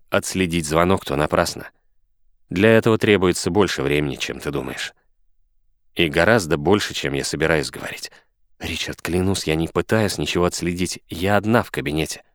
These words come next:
«Хорошо, у тебя двадцать секунд». «Ричард,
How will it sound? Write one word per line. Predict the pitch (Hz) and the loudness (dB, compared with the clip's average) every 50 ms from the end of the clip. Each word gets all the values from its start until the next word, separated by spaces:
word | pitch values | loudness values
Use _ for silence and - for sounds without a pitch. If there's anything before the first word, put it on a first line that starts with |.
| _ _ _ _ _ _ _ _ _ _ _ _ - | _ _ _ _ _ _ _ _ _ _ _ _ -12
«Хорошо, | - - - 78 78 76 - - 69 | -4 -2 0 0 2 0 0 -2 -2
у | 65 | -2
тебя | - - 69 76 73 | -4 -2 -2 -2 0
двадцать | 67 73 82 82 - - - - | 2 2 2 2 2 -2 -6 -6
секунд». | - - - - - - - _ _ _ _ _ _ _ _ _ _ _ _ _ _ _ _ _ | -8 -8 -10 -14 -14 -16 -20 _ _ _ _ _ _ _ _ _ _ _ _ _ _ _ _ _
«Ричард, | - - 98 82 - - - - - - | -8 -6 -4 -4 -4 -6 -10 -14 -16 -20